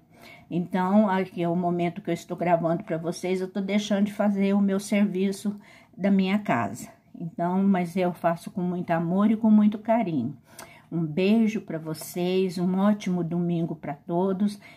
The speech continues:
Espero ter respondido a pergunta, é, de todos que estavam aí me perguntando como é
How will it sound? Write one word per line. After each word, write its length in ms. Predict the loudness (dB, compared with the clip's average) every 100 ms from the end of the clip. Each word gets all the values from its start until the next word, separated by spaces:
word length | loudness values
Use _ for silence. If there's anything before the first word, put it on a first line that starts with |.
| -8
Espero 480 | -8 -4 -2 0 -2
ter 200 | -2 -2
respondido 1080 | 2 2 2 0 4 4 4 0 -2 -2 -6
a 60 |
pergunta, 800 | -6 -4 -2 -2 -2 -2 -4 -8 -10 -20 -20 _ -8
é, 800 | -2 2 2 2 -2 -8 -10 -8
de 140 | -6 -6
todos 640 | -4 0 0 0 -6 -10
que 100 | -10
estavam 480 | -10 -2 0 2 0
aí 320 | 2 2 0
me 140 | 0 -2
perguntando 800 | -2 0 -2 -2 -2 0 -2 -2
como 400 | 0 6 6 4
é 300 | 0 -2